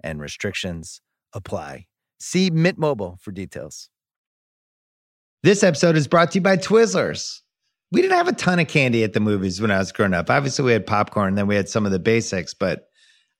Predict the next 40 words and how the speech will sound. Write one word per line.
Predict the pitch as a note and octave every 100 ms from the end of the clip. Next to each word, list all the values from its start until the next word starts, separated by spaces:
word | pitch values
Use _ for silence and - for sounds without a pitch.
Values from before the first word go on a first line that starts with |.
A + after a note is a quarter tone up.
| -
I | C3
remember | C#3+ C3 G#2 F2
instantly | G#2 C3 - G#2 F2 D2+ C#2+ E3 -
gravitating | G#2+ A2 A2 G#2 G2+ F2+ D#2+ D#2 F#2+ _ _ _ _ -
toward | C3 A2+
the | G#2+
Twizzlers. | - C#3 C3 F#2+ D#2 - - _
And | C3+ D#3+
then | F3+
ever | F3+ E3+
since | - F3 -
then, | B2+ A#2 A2 - _
you | C#3+
know, | C#3 B2+
you | G#2+ A#2
grow | G#2 A#2+ B2
up, | A#2+ B2 - -
then | A#2+
you | A#2+
have | A#2+ A#2
kids. | - B2 B2 A2+ - -
Guess | - A2
what | B2+ A2+
kids | C#3+ C3
love? | A2 G2+ - _ _ _ _ -
Twizzlers. | D#3+ E3 C3+ F#2+ F#2+ - - _
No | C3+
matter | C#3+ C#3+ C3
what | D3 D#3+
the | D3+
situation, | - B2 B2+ A#2 - G2
Twizzlers | B2+ G#2+ B2 F#2+
is | G#2 E2
the |
perfect | - C3 - -
candy | A#2 A2
to | F#2
relieve | F#2+ G2+ D#3 F3
your | D#3+ C#3
boredom. | C3 B2+ A#2 G#2+